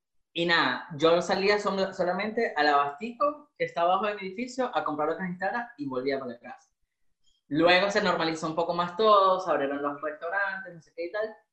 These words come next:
Y hace como un mes nos devolvieron a todos, otra vez,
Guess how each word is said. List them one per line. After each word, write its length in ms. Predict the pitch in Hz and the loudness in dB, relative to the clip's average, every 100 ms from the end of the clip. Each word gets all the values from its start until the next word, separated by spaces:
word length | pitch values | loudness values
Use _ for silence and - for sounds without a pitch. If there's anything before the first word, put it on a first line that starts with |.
| _ _ _ _ - | _ _ _ _ -2
Y 420 | 190 190 185 180 | 0 2 0 2
hace 460 | 170 165 - 202 | 2 0 -2 -2
como 500 | - 190 185 180 175 180 | 0 -2 0 0 0 0
un 120 | 180 | 0
mes 380 | 202 240 240 170 | 0 -2 -6 -8
nos 180 | 160 | -6
devolvieron 500 | 156 135 127 131 127 | -4 -2 -2 -4 -6
a 120 | 139 135 | -8 -10
todos, 380 | - - _ _ | -14 -20 _ _
otra 300 | 127 127 127 | -6 -4 -6
vez, 580 | 101 - - - - | -8 -14 -20 -20 -20